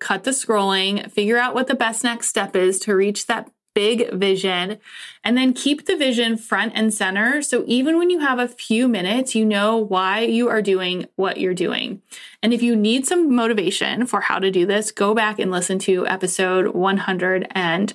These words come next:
thirty-four. Now, finally, step number five, at the end of each week, I recommend tracking your progress.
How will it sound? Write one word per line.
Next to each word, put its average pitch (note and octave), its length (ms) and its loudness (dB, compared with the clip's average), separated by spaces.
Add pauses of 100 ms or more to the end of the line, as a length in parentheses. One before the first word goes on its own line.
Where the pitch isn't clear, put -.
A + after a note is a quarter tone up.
(120)
thirty-four. F3 720 0 (1000)
Now, G3+ 360 2 (420)
finally, C#4 920 0 (100)
step A3 240 -2
number A#3+ 260 2
five, F3+ 560 0
at G#3 140 -4
the - 240 -2
end B3 180 0
of F#4+ 120 2
each D#4 200 0
week, G3+ 240 2
I F#3+ 120 -2
recommend G3 920 0
tracking G#3+ 720 0
your F#3+ 200 2
progress. F#3 680 -4